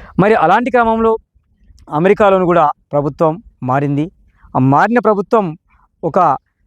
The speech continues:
సాహసోపేతంగా పంపిన వ్యోమగాములను తిరిగి మళ్ళీ భూమి మీదకు తీసుకురావడం అనేది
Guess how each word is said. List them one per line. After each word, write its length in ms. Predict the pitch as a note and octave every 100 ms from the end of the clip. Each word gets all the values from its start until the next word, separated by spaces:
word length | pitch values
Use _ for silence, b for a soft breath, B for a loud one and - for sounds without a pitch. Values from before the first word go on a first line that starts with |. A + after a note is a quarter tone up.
| _ _
సాహసోపేతంగా 840 | - E3 F#3+ G#3 F#3+ G3 G3 F#3+ G3+ - _ _ _ b b b - -
పంపిన 300 | F3 G3+ B3 A3 G3+ - C#3
వ్యోమగాములను 1300 | E3 G3+ G#3+ G#3+ G#3 F#3+ F3 - - F3 F#3 D#3 - - F3
తిరిగి 200 | F3+ G3+
మళ్ళీ 220 | F#3+ E3+
భూమి 340 | B2+ E3 G3
మీదకు 260 | F#3+ F3 -
తీసుకురావడం 640 | - C#3 - D3+ C#3+ C#3+
అనేది 580 | C#3 - - C3+ B2 B2